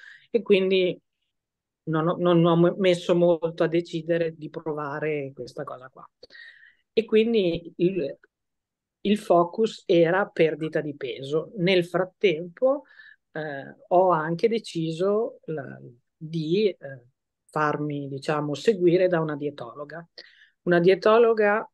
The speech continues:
che non conoscevo e che comunque, come diceva Lise prima, eh, non a caso anche lei, eh, mi ha fatto una dieta nella quale ho,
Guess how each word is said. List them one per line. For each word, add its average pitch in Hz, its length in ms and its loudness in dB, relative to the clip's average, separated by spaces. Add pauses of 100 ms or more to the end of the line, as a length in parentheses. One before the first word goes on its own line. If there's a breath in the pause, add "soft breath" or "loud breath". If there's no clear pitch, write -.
(100)
che 175 140 -4
non 185 240 0
conoscevo 165 760 -2 (840 loud breath)
e 175 200 0
che 170 680 2
comunque, 196 840 -4
come 156 220 -12
diceva 160 420 -2
Lise 170 300 2
prima, 170 380 -2
eh, 165 300 -10
non 185 280 -2
a 202 100 -2
caso 170 440 -2
anche 165 300 -4
lei, 170 500 -2 (540 loud breath)
eh, 151 280 -10
mi 170 200 -4
ha 160 80 0
fatto 170 320 -4
una 170 140 0
dieta 175 240 0
nella 165 200 0
quale 175 440 0 (220)
ho, - 160 -14